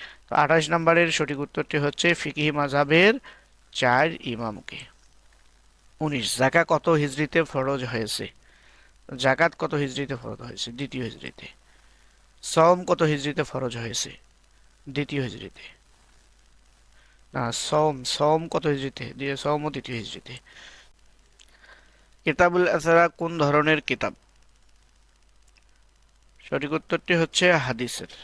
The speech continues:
নিচের কোনটি অজুর ফরজ? নিচের কোনটি অজুর ফরজ? বত্রিশ নম্বর, মুখমণ্ডল ধৌত করা।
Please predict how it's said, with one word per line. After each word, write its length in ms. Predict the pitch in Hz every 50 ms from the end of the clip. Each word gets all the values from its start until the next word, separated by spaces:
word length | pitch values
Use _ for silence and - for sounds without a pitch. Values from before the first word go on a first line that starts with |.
| - - - - _ _ _ _ _ _ _ _ _ _ _ _ _ _ _ _ _ _ _ _ _ _ _ _ _ _ _ _ _ _ _ _ _ _ _ _ _ _ _ _ _ _ _ _ _ _ _ _ _ - - _ _ _ _ _ _ _ _ _ _ _ _ _ _ _
নিচের 440 | 151 151 165 165 156 - 185 185 175
কোনটি 560 | 165 - 170 165 165 165 151 - 190 180 180 - -
অজুর 300 | 165 156 143 165 160 151
ফরজ? 600 | - - 117 95 71 - - - - - - - - - - _ _ _ _ _ _ _ _ _ _ _ _ _ _ _ _ - 143
নিচের 320 | 139 131 - 165 160 151
কোনটি 640 | - - 156 151 151 143 - - 170 185 214 220 - - _ -
অজুর 320 | - 143 135 143 147 143 131
ফরজ? 320 | - 143 135 120 110 113
বত্রিশ 560 | 117 131 131 - _ - 147 147 - - -
নম্বর, 400 | 151 135 131 131 147 160 185 262 302 - - - _ _ _ _ - _ _ _ 147
মুখমণ্ডল 800 | 143 147 135 - - 151 156 156 156 156 165 180 190 208 233 302 - _ _ - - 143 135
ধৌত 360 | 131 120 120 123 120 - 120
করা। 300 | 110 - 101 - -